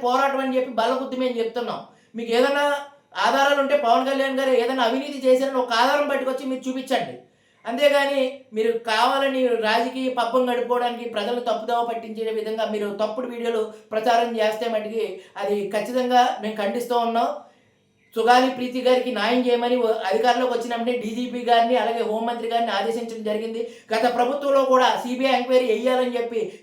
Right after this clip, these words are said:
కేంద్రానికి కూడా లెటర్ రాసింది కూడా పవన్ కళ్యాణ్ గారే. ఇంత కృషి చేసినటువంటి పవన్ కళ్యాణ్ గారు, అది న్యాయ వ్యవస్థ పరిధిలో ఉంది, న్యాయస్థాన పరిధిలో ఉన్నప్పుడు ఎవ-, ఎవిడెన్స్‌ని ఎవరు చేయాలండి? సీబీఐ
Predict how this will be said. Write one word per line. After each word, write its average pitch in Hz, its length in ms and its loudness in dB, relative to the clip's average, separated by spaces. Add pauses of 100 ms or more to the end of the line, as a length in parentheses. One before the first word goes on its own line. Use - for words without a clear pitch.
కేంద్రానికి 247 500 2
కూడా 247 200 2
లెటర్ 226 260 -2
రాసింది 220 280 -4
కూడా 220 200 -2
పవన్ 208 240 0
కళ్యాణ్ 208 320 -2
గారే. 185 160 -2 (400)
ఇంత 233 120 -2 (100)
కృషి 294 320 0
చేసినటువంటి 269 560 2
పవన్ 233 240 2
కళ్యాణ్ 254 300 0
గారు, 262 180 2 (260)
అది 214 160 0
న్యాయ 202 220 0
వ్యవస్థ 262 240 0 (100)
పరిధిలో 254 380 0
ఉంది, 226 180 -4 (320)
న్యాయస్థాన 233 500 0
పరిధిలో 254 320 0
ఉన్నప్పుడు 262 280 -4 (160)
ఎవ-, 247 260 2 (260)
ఎవిడెన్స్‌ని 262 380 2
ఎవరు 254 200 4
చేయాలండి? 277 420 0 (220)
సీబీఐ 285 300 2